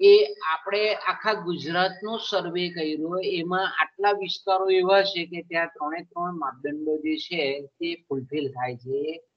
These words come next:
એ, એની શરતો સંતોષાય છે. તો આપણે એમ કહીએ કે આ માની લીધેલા માપદંડને ચોક્કસ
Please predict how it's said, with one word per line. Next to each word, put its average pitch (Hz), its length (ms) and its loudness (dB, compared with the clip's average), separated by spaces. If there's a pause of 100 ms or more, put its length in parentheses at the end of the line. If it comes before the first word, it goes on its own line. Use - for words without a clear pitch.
(360)
એ, 170 360 0
એની 175 160 2
શરતો 160 460 -2
સંતોષાય 147 800 0
છે. 117 180 -16 (960)
તો 143 80 0
આપણે 143 200 -2
એમ 196 100 -2
કહીએ 208 240 8
કે 190 140 2
આ 185 120 6
માની 156 320 0
લીધેલા 202 440 4
માપદંડને 180 680 -2
ચોક્કસ 202 520 -4